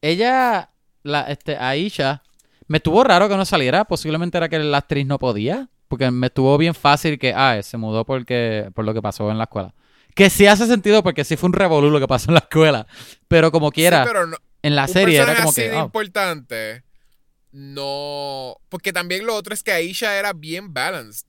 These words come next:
Speaker 2: Como que
Speaker 1: Ajá.
Speaker 2: Aisha también fue, era u-, ella era una Miguel, porque ella era, no tenía un mal corazón.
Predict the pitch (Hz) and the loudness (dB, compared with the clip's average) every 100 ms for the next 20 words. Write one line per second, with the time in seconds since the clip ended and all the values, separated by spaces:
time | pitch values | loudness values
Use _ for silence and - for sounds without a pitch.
0 | _ - 131 131 113 147 185 190 180 202 | _ -10 0 2 2 -2 -6 -8 -8 -10
1 | 196 175 175 196 - _ _ _ _ _ | -10 -6 -4 -4 -8 _ _ _ _ _
2 | - 185 240 220 - 196 254 294 240 214 | -4 0 0 0 -4 -2 0 0 -2 -4
3 | 254 143 110 113 _ 147 135 165 208 262 | -8 -8 -10 -14 _ -20 -10 -6 -4 -4
4 | 247 190 196 _ _ _ 160 165 185 214 | -2 -4 -8 _ _ _ -10 -8 -6 -8
5 | 233 240 208 - - 160 170 185 180 185 | -6 -6 -6 -6 -16 -14 -8 -8 -6 -8
6 | 180 170 131 117 143 | -6 -8 -10 -16 -20